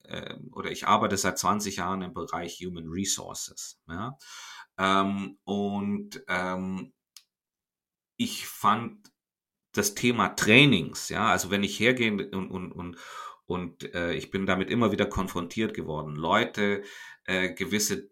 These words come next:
Dinge beizubringen, Führungskräftetrainings zum Beispiel, ja. Also es war was, das, das habe ich geliebt oder das, das liebe ich, das mache ich gerne, da bin ich,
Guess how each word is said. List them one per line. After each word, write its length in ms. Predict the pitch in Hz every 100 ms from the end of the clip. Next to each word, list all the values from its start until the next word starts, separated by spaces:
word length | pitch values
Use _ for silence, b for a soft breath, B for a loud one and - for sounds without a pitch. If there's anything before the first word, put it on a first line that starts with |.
| _ 110
Dinge 240 | 117 104
beizubringen, 840 | - 80 82 - 73 73 71 69
Führungskräftetrainings 1400 | - - 127 104 95 - - 71 - 65 - 64 64 64
zum 160 | - 50
Beispiel, 400 | - - - 76
ja. 220 | 80 113 B B B B -
Also 380 | 101 101 - -
es 200 | 98 104
war 180 | 101 110
was, 340 | 123 120 - _
das, 320 | 104 - -
das 220 | - 101 107
habe 160 | 104
ich 100 | 107
geliebt 480 | 98 92 120 - -
oder 160 | 80 82
das, 220 | - -
das 160 | 87
liebe 300 | 101 131 107
ich, 200 | - -
das 160 | - -
mache 160 | 87 95
ich 140 | -
gerne, 380 | 95 104 101 82
da 120 | 78
bin 180 | 95 95
ich, 240 | 92 -